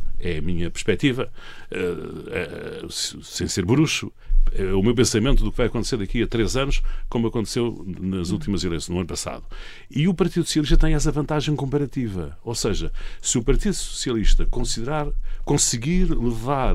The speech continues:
a bom trecho, a, a bom porto, a ideia de melhorar a reputação da maioria absoluta, ou seja, se o doutor António Costa conseguir concretizar um dos desígnios que ele anunciou na noite eleitoral, que foi,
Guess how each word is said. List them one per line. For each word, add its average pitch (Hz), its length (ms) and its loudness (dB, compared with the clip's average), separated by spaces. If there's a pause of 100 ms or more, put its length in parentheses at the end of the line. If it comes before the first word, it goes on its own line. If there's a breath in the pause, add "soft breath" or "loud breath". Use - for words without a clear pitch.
(140)
a 104 100 2
bom 120 260 -2
trecho, 110 540 2 (460 loud breath)
a, 104 640 0
a 98 40 2
bom 117 220 -2
porto, 98 560 2
a 98 60 0
ideia 110 640 0 (540 soft breath)
de 107 480 2
melhorar 131 440 2
a 139 40 4
reputação 90 920 0 (180)
da 98 340 -2
maioria 98 380 6
absoluta, - 640 2
ou - 100 -2
seja, 92 320 0
se - 120 -2
o - 20 -2
doutor 135 280 4
António 127 220 0
Costa 107 280 -2
conseguir 117 320 0
concretizar 110 680 2 (300 loud breath)
um 208 220 6
dos 160 240 2
desígnios 90 580 -2 (300 loud breath)
que - 80 2
ele 131 100 4
anunciou 127 420 4
na 101 80 4
noite 104 220 0
eleitoral, 87 380 0
que - 80 -4
foi, 101 300 4